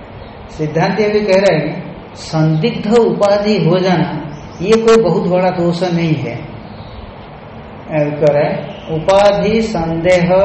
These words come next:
आहितो व्यभिचार संदेह पक्षीय व्यभिचार संदेह एवं। उपाधि का संदेह होकर के व्यभिचार का संदेह हो गया।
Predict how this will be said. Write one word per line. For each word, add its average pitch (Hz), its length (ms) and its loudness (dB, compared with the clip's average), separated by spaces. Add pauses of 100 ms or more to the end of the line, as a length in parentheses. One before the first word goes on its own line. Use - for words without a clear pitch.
(200)
आहितो 170 800 0
व्यभिचार 156 680 0
संदेह 151 520 0 (140)
पक्षीय 196 920 0
व्यभिचार 170 760 0
संदेह 165 760 -2
एवं। 139 320 -2 (1300)
उपाधि 196 440 4
का 196 260 2
संदेह 185 720 4
होकर 185 320 2
के 196 220 -2
व्यभिचार 165 580 0
का 185 160 0
संदेह 156 440 0
हो 131 220 0
गया। 120 240 -6